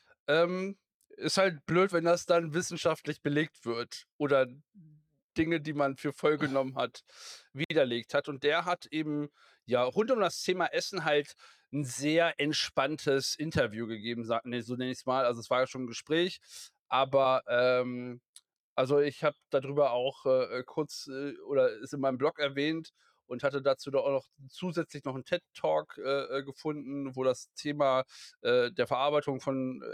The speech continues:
Essen, ich sag jetzt mal, wesentlich leichter und auch mit Emojis dargestellt wurde, aber das Kernthema gleich blieb.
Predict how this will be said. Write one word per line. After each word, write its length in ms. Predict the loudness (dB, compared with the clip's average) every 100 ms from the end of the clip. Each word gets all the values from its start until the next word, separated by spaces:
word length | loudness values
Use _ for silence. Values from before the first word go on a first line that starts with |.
| -6
Essen, 420 | -4 -4 -4 -4 -8 -16 -16
ich 80 | -6
sag 120 | -4
jetzt 120 | -4
mal, 180 | -2 -2
wesentlich 340 | -2 -4 -6 -2
leichter 500 | -2 0 2 2 2
und 160 | -2
auch 100 | -8
mit 140 | -8 -12
Emojis 360 | -8 -8 -6
dargestellt 520 | 0 0 0 -2 -2 0
wurde, 220 | 0 2
aber 260 | 0 -4 -8 _ _
das 160 | -12 -4
Kernthema 460 | -2 -2 -2 -2 0
gleich 300 | 2 0 0
blieb. 260 | -6 -6